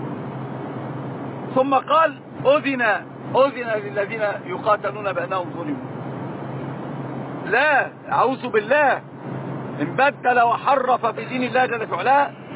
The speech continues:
أو أتى بالكفر أو كفر، فالكافر لا يع-، لا يعلو المسلم. وقد قال النبي ص-، صلى الله عليه وسلم: "الإسلام يعلو ولا يعلى عليه".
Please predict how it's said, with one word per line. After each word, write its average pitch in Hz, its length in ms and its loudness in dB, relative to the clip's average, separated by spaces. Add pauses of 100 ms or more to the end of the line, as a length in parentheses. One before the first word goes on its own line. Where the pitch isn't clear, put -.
(200)
أو 196 160 4
أتى 262 300 4
بالكفر 247 560 2
أو 214 120 4
كفر، 262 560 4 (400)
فالكافر 247 600 2
لا 233 160 2
يع-، 226 240 2
لا 220 120 -2
يعلو 240 300 4
المسلم. 233 480 0 (1120)
وقد 214 340 2
قال 254 200 6
النبي 233 360 -4
ص-، 214 340 -2
صلى 214 160 0
الله 226 140 2
عليه 220 200 2
وسلم: 247 200 0
"الإسلام 220 640 -2
يعلو 247 320 4
ولا 208 160 6
يعلى 233 220 2
عليه". 262 300 2